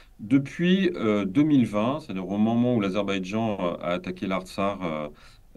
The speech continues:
il a immédiatement réagi et parmi les leaders européens, il était à peu près le seul à dire qu'il y avait vraiment une agression, d'une part, et d'autre part que, euh, eh bien, euh, les agresseurs azéris utilisaient par exemple des mercenaires, euh, islamistes, syriens.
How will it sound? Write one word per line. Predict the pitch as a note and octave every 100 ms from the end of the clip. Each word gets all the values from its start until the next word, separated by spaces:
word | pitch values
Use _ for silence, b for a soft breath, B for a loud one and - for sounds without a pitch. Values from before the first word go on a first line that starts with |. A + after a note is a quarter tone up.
| -
il | - G#2
a | A2 -
immédiatement | C#3 C3 B2+ B2 A#2
réagi | A2+ A2 D3 E3+
et | C3
parmi | - A2+ A#2+ A#2
les | G2
leaders | G2 A2+ B2 B2 G#2
européens, | G2+ F#2 G#2 A#2 C3+ C#3+ -
il | G2+
était | G2 G2+ A2+
à |
peu | G2
près | F#2+ G#2+
le | G#2
seul | - A#2+ C3 D3+ -
à | G2 F#2
dire | F2+ F2 F2+ A#2 B2
qu'il | -
y | G#2
avait | G2+
vraiment | F#2 A#2+ B2
une | A2+
agression, | F2+ G2+ - A#2 - - - -
d'une | - B2
part, | B2 E3+ F3+ B B B
et | G#2+
d'autre | G2+ - G3+
part | - C#3+ E3+ -
que, | - B2+ D3 D3 -
euh, | G2 F#2+ F#2 F2+ F2+ -
eh | E2+
bien, | F#2 A2 A2+
euh, | F#2+ F2 E2
les | E2+ F2
agresseurs | F2+ F#2 G2 - A2 G2 F2+
azéris | F2+ F2 F2+ A#2 C#3
utilisaient | B2+ G2+ F2+ F2+ F2 G#2+
par | G2+ E2+
exemple | F#2 A2+
des | F2
mercenaires, | F#2 F#2 G2 F#2+ G2+ A#2 F2+
euh, | D#2+ D#2 D#2 D#2+
islamistes, | E2 - D#2+ E2+ G#2+ - G#2
syriens. | - F2+ E2 F#2 A#2+